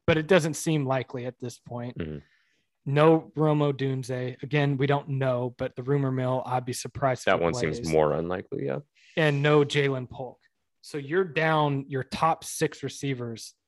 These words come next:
Speaker 1: from last year's team. That's a, that's a problem.
Speaker 2: Well, and to take it even further is, like, this is the biggest difference between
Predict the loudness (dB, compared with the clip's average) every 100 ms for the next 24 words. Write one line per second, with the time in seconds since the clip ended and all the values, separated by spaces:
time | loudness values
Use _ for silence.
0 | _ -2 0 0 -2 -2 -6 -8 -10 -16
1 | -18 -20 _ _ _ _ _ _ _ _
2 | _ _ 2 2 0 -6 -12 _ _ _
3 | _ _ _ _ _ -4 -2 0 2 2
4 | 0 -4 -20 _ _ _ _ _ _ _
5 | _ _ _ _ 4 4 4 2 2 4
6 | 4 4 6 4 2 2 4 6 6 4
7 | 0 -6 0 0 2 0 0 -2 -2 -4
8 | _ _ _ _ -2 0 0 0 0 2
9 | -2 -6 -10 -2 -2 -2 -4